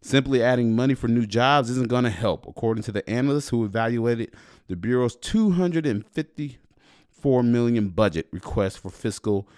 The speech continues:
year twenty twenty-two and twenty twenty-three. That compares to the bureau's two hundred and thirty million budget for the current fiscal year that runs through the end of the year,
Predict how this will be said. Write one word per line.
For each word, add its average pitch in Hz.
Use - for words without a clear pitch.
year 98
twenty 120
twenty-two 110
and 104
twenty 104
twenty-three. 92
That 113
compares 127
to 123
the 107
bureau's 117
two 143
hundred 127
and 101
thirty 123
million 135
budget 101
for 113
the 104
current 185
fiscal 98
year 98
that 92
runs 110
through 113
the 92
end 107
of 101
the 95
year, 101